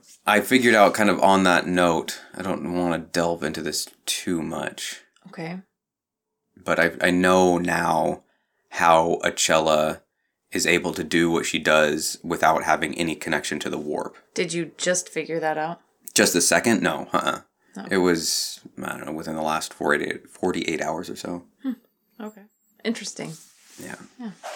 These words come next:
Speaker 1: I don't know
Speaker 2: Well,
Speaker 1: if it really
Speaker 2: jeez.
Speaker 1: works within the
Speaker 2: You and the cliffhangers, I tell
Speaker 1: the
Speaker 2: you.
Speaker 1: world of forty K, but, I mean, it's gonna be what it is. I
Speaker 2: Okay.
Speaker 1: don't think it's gonna pose that much of a problem.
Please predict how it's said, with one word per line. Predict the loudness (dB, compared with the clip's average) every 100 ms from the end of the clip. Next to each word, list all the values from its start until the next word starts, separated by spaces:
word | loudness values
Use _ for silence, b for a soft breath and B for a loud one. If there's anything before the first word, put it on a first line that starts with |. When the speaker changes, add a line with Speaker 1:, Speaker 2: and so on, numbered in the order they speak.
| -14 -16 -20 -18 -18 B B B B B 0 6
Speaker 1:
I | 8
don't | 8 8
know | 6
Speaker 2:
Well, | 6
Speaker 1:
if |
it | 4
really | 2 2 4 6 6
Speaker 2:
jeez. | 6 6
Speaker 1:
works | 6 6 4 2
within | 2 4 4
the | 4 2 0 -4
Speaker 2:
You | -2 2
and | 4
the | 2
cliffhangers, | 0 -6 -6 -6 -8 -8 -10 -10 -10 -12 -14 _ -12
I | -12
tell | -8 -8
Speaker 1:
the | 0 4
Speaker 2:
you. |
Speaker 1:
world | 6 8 6
of | 4
forty | 2 2 2
K, | 2 4 6 4
but, | 2 0 0 -4 -20 _ _ _ -10
I | -6
mean, | -4
it's | -4 -2
gonna | -2 0
be | -2
what | -2 -4
it | -4
is. | -4 -4 -6 -10 _ _ b b
I | 2
Speaker 2:
Okay. |
Speaker 1:
don't | 2 2 -4
think | 0 2 4
it's | 2
gonna | 2 2
pose | 0 0 2 4 0 -10 -4
that | 2 4 2
much | -2 -4
of | -4
a | -4
problem. | -6 -8 -6 -2 -2 -2